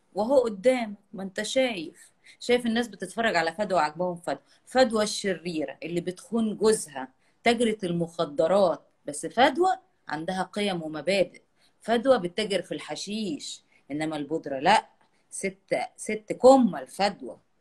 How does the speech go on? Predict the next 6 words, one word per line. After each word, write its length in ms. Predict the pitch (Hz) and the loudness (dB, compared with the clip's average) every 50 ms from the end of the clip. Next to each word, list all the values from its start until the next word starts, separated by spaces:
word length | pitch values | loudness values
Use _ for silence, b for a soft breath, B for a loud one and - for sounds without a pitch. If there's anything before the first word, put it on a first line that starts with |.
| _ _ _ _ _ _ | _ _ _ _ _ _
بتحب، 520 | 165 190 - - - 277 311 320 254 214 180 - _ _ _ _ _ _ _ _ _ _ _ _ _ | -12 -10 -8 -2 4 6 6 6 6 2 -4 -10 _ _ _ _ _ _ _ _ _ _ _ _ _
بتحب 460 | - - - - 208 247 240 214 196 | -20 -18 -8 -2 -2 -2 0 -2 -4
فدوى 360 | 208 - 220 233 240 202 196 175 | -4 0 0 0 2 0 -2 -2
غصب 260 | 180 226 220 196 208 | -2 -2 -2 -4 -4
عنها، 360 | 196 180 175 175 185 208 208 | -2 -2 -2 0 0 -2 -2
حبة 360 | - - - 202 185 185 185 | -2 -4 -8 -8 -8 -10 -12